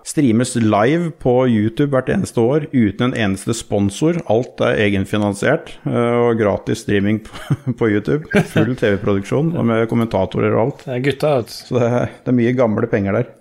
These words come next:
Speaker 2: <laughs> Det er kult at de gjør det gratis, da.
Speaker 1: Men når det kommer til drømmebil, det er, ja, det er dødskult.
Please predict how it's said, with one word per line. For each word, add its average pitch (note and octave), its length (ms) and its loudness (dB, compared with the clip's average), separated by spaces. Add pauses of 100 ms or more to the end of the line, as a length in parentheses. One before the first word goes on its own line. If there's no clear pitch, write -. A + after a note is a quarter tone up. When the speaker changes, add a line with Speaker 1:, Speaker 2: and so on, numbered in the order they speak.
(160)
Speaker 2:
<laughs> - 0 -
Det - 960 -2
er B2+ 140 -2
kult F#3+ 180 2
at D#3+ 140 2
de - 20 0
gjør C#3 160 2
det C3+ 60 2
gratis, C3 260 0
da. D#3+ 140 -2 (240)
Speaker 1:
Men - 100 -4
når D3 60 2
det D3 40 -2
kommer F3 140 0
til D#3+ 160 0
drømmebil, B2 640 2
det D#3+ 80 2
er, D#3 300 2 (340)
ja, A#2 160 -4
det A2+ 80 0
er G#2+ 140 0 (480)
dødskult. - 480 -4